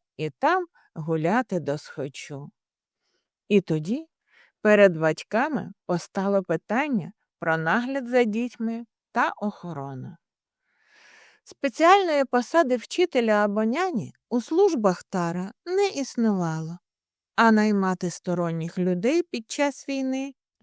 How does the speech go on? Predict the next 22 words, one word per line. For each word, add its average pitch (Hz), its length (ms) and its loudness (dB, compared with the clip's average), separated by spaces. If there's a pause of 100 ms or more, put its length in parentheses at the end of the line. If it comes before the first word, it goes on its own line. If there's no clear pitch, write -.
Шарді 160 600 -2 (120)
не 165 300 -2
хотів. 143 520 -10 (920)
Вихід 370 760 2
підказала 196 840 0
Ерідан. 147 640 -6 (920)
«У 247 140 2
нас 349 300 2
є 349 120 6
чудовий 294 540 2
вихователь, 165 800 -2 (360)
а 226 120 0
нянька 302 540 -2 (180)
взагалі 262 640 0
найкраща 180 680 -2
з 151 140 -10
усіх - 420 -8
можливих». 156 760 -6 (920)
Про 339 140 2
няньку 370 380 2
було 214 320 4
зрозуміло, 160 760 -2